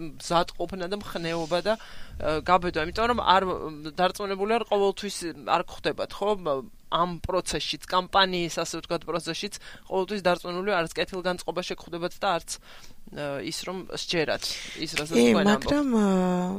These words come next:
Speaker 2: მე
Speaker 1: წუთი
Speaker 2: იმისთვის,
Speaker 1: ნახევარი
Speaker 2: აა,
Speaker 1: დაგვრჩა.
Speaker 2: მე მზად ვარ იმისთვისაც, რომ რაღაც ნეგატიური რაღაცები წამოვიდეს.
Speaker 1: ეს არის,
Speaker 2: აა,
Speaker 1: ხო, სიმამაცე.
Speaker 2: აა, ანუ, ყოველთვის ველოდები იმას, რომ ვიღაცა რაღაცას ვერ გაიგებს.
Speaker 1: მჰმ.
Speaker 2: მაგრამ, აა,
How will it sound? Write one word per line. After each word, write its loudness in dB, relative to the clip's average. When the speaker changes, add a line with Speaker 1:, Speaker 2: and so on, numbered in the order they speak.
Speaker 2:
მე 6
Speaker 1:
წუთი 6
Speaker 2:
იმისთვის, 0
Speaker 1:
ნახევარი 0
Speaker 2:
აა, -4
Speaker 1:
დაგვრჩა. 0
Speaker 2:
მე 6
მზად 6
ვარ 0
იმისთვისაც, -4
რომ 0
რაღაც -2
ნეგატიური -2
რაღაცები -4
წამოვიდეს. -2
Speaker 1:
ეს 0
არის, 0
Speaker 2:
აა, -8
Speaker 1:
ხო, -10
სიმამაცე. -6
Speaker 2:
აა, -12
ანუ, -4
ყოველთვის 8
ველოდები 4
იმას, -4
რომ -10
ვიღაცა 2
რაღაცას 4
ვერ 10
გაიგებს. -2
Speaker 1:
მჰმ. -6
Speaker 2:
მაგრამ, 6
აა, 0